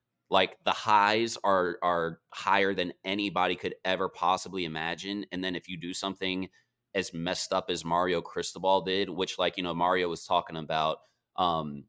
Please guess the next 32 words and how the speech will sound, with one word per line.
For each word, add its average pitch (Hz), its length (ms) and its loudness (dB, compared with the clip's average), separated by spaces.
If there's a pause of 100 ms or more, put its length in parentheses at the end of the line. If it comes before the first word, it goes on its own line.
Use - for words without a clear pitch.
you 98 100 0
know, 80 120 -4
"I 92 60 6
don't 101 100 8
even 95 160 2
know 92 120 2
what 87 100 0
to - 60 -12
say. 85 520 0
What 87 140 -2
do 95 60 0
you 87 80 -4
say 98 160 2
to 90 60 0
your 80 100 0
players?" 87 480 4
It's - 140 -6
like, 82 140 0
dude, 110 180 0
like, 82 140 -2
even 117 180 -4
if 101 100 -6
you 98 80 -2
had 90 140 0
something 92 260 -4
to - 60 -8
say, 98 140 0
they 113 60 4
don't 147 100 0
wanna 82 140 2
hear 76 260 -4
that. 76 340 0